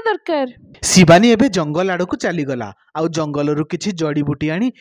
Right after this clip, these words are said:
Speaker 2: ତାକୁ ଦଳିକି ସେ ଯୁବକର କ୍ଷତ ହୋଇଥିବା ସ୍ଥାନ ସବୁରେ ଲଗେଇଦେଲା, ଯାହା ଫଳରେ କି ସେ ଯୁବକର ଟିକେ ଟିକେ ହୋସ ଆସିବାକୁ ଲାଗିଲା।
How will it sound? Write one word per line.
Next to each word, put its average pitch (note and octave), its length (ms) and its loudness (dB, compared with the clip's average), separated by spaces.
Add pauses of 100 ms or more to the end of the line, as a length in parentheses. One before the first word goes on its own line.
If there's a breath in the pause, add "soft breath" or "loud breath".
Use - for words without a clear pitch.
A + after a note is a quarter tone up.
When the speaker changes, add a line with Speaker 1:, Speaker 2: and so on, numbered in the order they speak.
(180 soft breath)
Speaker 2:
ତାକୁ D#3+ 240 -6
ଦଳିକି D#3+ 440 -2 (380 soft breath)
ସେ G#3 200 8
ଯୁବକର F3+ 520 4
କ୍ଷତ G3 340 -6
ହୋଇଥିବା F#3 400 -2
ସ୍ଥାନ D3+ 320 -8
ସବୁରେ E3+ 340 -4
ଲଗେଇଦେଲା, C3+ 560 -6 (460)
ଯାହା E3+ 320 8
ଫଳରେ E3 380 2
କି A#3+ 140 -4 (220 soft breath)
ସେ G3+ 180 -4
ଯୁବକର E3 480 -4
ଟିକେ F#3 280 -8
ଟିକେ F3 240 -6
ହୋସ F3 360 -4
ଆସିବାକୁ D#3 400 -8
ଲାଗିଲା। B2+ 380 -8